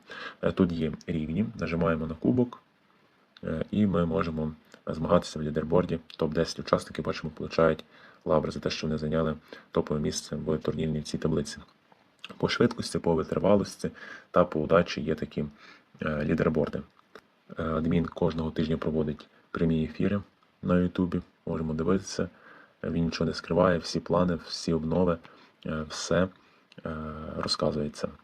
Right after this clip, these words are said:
Також недавно додали клани. Вони знаходяться по ось цій кнопочці. Переходимо, і ми тут разом зі своїм кланом, е, можемо розвивати ось такі різні будинки.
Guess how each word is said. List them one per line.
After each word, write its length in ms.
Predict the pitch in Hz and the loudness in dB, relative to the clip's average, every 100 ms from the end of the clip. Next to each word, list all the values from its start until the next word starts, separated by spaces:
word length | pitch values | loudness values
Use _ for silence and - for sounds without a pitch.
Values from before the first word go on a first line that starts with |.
| - - - | -18 -18 0
Також 240 | 101 90 87 | 2 2 2
недавно 300 | 85 87 82 | 4 4 2
додали 340 | 82 80 80 | 4 4 2
клани. 380 | - 85 101 110 - _ _ _ - | 0 0 0 0 -6 _ _ _ -6
Вони 200 | - 82 | -4 -2
знаходяться 560 | 80 - 82 78 - | -4 0 0 0 -6
по 160 | - 80 | -4 -4
ось 140 | 78 | -4
цій 120 | - 78 | -6 -4
кнопочці. 540 | - 101 98 - 90 - _ - - - _ | -2 -2 -2 -2 -4 -4 _ -18 -18 -20 _
Переходимо, 580 | - - - 92 87 82 | -6 0 4 4 2 -2
і 120 | 78 | -2
ми 120 | 82 | -2
тут 160 | 90 78 | 0 0
разом 300 | 85 82 78 | 2 2 -4
зі 60 | |
своїм 280 | 80 - 78 | -6 -4 -4
кланом, 360 | - 87 92 82 - - - - - | 0 2 2 0 -8 -18 -18 -16 -6
е, 240 | 80 78 | -4 -4
можемо 380 | 78 90 87 82 | 0 0 0 -2
розвивати 600 | - 85 80 78 82 - 73 - - - _ | -2 -2 0 2 2 0 -4 -10 -20 -20 _
ось 180 | - - | -10 -8
такі 300 | - - 80 76 - - | -4 0 0 -2 -14 -8
різні 420 | 85 85 82 78 73 - _ _ _ _ _ _ - - | -2 0 0 -2 -6 -10 _ _ _ _ _ _ -8 2
будинки. 540 | 85 85 98 - | 4 6 4 2